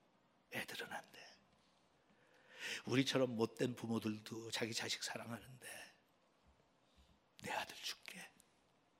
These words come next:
참혹하게 죽-, 죽-, 죽을 수 있도록 내 아들 내줄게." "나의 하나님, 나의 하나님, 어찌하여 나를 버리시나이까?" 하는데,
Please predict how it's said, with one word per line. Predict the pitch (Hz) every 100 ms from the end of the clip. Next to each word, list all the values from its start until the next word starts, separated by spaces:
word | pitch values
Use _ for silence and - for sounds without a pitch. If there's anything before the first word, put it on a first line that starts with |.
| _ - _ - - - - _ _ _ _ _ _ _ -
참혹하게 | - 175 185 180 170 160
죽-, | - - 185
죽-, | - - 180
죽을 | - 175
수 | 165 151
있도록 | - 139 160
내 | 127 139
아들 | 143 143
내줄게." | 143 139 - - 185 180 - - - - _ _ _ _ _ _ - - - - _ _ _ _ _ _ _ _ _ _ _ _ _ _ _ _ _ _ _ _ _ _ _ _ _ _ - -
"나의 | 165 180 170
하나님, | 165 170 165
나의 | 170 170
하나님, | 151 151 160 147
어찌하여 | 139 - - 170
나를 | 147 131 135
버리시나이까?" | - 147 - 160 156 - -
하는데, | - - - -